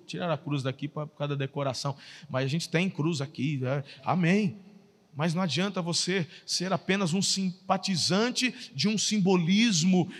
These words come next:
se você de fato não experimentou o que significa andar o caminho da cruz. Sabe, o filme do Mel Gibson já tem muitos anos que ele foi lançado, A Paixão de Cristo, mas ainda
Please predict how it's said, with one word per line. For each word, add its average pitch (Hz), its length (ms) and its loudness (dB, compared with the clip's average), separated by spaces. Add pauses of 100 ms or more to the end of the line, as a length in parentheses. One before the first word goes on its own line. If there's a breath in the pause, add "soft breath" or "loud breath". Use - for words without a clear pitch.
se - 280 -2
você 190 340 0
de 185 140 0
fato 196 360 0
não 208 80 0
experimentou 190 1200 0
o 160 120 0
que - 160 -10
significa 175 1400 -2
andar 160 500 0
o 139 80 -2
caminho 127 380 -6
da 117 120 -6
cruz. - 640 -14 (2750)
Sabe, 190 400 -2 (300)
o 190 80 2
filme 214 240 -2
do 160 80 -2
Mel 180 280 2
Gibson 185 560 -2 (220 loud breath)
já 165 180 0
tem 185 200 -2
muitos 170 520 2
anos 175 220 0
que 165 80 -6
ele 160 80 0
foi 165 180 -4
lançado, 139 720 0
A 139 80 -2
Paixão 160 460 0
de 135 100 -4
Cristo, - 520 -4 (440 loud breath)
mas 165 280 4
ainda 214 560 2